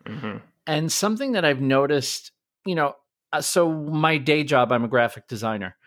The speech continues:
Speaker 2: And one of the things I've noticed just in what people seem to want in designs, even for, like, product packaging, mute the colors and make them softer and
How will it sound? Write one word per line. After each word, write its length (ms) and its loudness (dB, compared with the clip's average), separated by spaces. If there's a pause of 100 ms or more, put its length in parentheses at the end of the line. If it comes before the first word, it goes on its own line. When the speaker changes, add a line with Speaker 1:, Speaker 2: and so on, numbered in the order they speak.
(400)
Speaker 2:
And 420 0
one 220 0
of 100 -2
the 100 2
things 380 0
I've 220 2
noticed 680 2
just 380 -6
in 260 2
what 240 0
people 460 0
seem 340 0
to 140 -2
want 520 0
in 400 -2
designs, 640 2
even 280 0
for, 180 -6 (200)
like, 280 -2
product 380 0
packaging, 580 -6 (560)
mute 400 2
the 80 -4
colors 960 0 (400)
and 420 0
make 220 -2
them 160 2
softer 1040 2 (280)
and 360 0